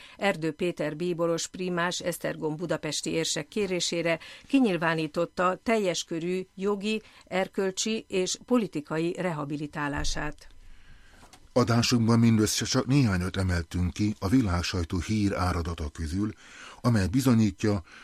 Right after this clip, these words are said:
Speaker 2: hogy Mindszenty bíboros életszentsége rendíthetetlen példaadása ma is él, és nem csak a világegyház hívei körében. Az összeállításban nem szerepel a spanyol nyelvű sajtó,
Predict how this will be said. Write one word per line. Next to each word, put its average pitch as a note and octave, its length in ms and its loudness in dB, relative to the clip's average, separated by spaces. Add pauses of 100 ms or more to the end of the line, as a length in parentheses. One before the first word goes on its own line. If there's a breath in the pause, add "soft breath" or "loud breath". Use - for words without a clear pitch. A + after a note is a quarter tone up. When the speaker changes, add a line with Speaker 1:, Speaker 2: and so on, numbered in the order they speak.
(140 loud breath)
Speaker 2:
hogy F2+ 160 0
Mindszenty B2+ 560 4
bíboros F2+ 480 0
életszentsége F#2 1040 0 (320 loud breath)
rendíthetetlen G2 1080 2
példaadása F#2+ 920 0
ma A2+ 180 4
is E2 200 -2
él, G2 300 -2 (440 loud breath)
és - 120 -2
nem E3+ 180 2
csak C#3+ 180 2
a B2+ 60 4
világegyház E2+ 800 0
hívei E2 440 -2
körében. C2+ 680 -6 (600 loud breath)
Az A2 140 -4
összeállításban F#2+ 1000 2
nem A2+ 200 4
szerepel F2 580 -2
a D#2+ 80 -4
spanyol F2+ 420 0
nyelvű D#2+ 280 -2
sajtó, G2+ 580 0